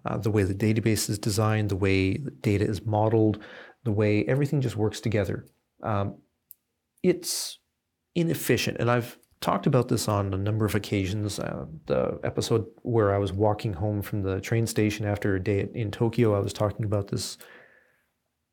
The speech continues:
ad nauseum. <laughs> But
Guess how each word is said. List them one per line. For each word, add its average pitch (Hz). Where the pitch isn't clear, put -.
ad 101
nauseum. 104
<laughs> -
But -